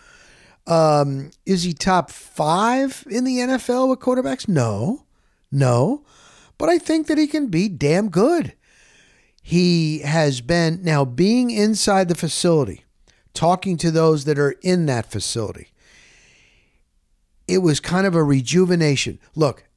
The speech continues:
everybody looked up to the goat, Tom Brady.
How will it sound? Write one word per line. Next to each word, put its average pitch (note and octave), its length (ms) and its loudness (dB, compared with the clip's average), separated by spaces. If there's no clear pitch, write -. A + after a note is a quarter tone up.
everybody E3 1120 2
looked D3+ 360 0
up C3 380 -2
to C3+ 160 0
the B2 120 0
goat, A2 560 -2
Tom G2+ 320 -6
Brady. F2 480 -8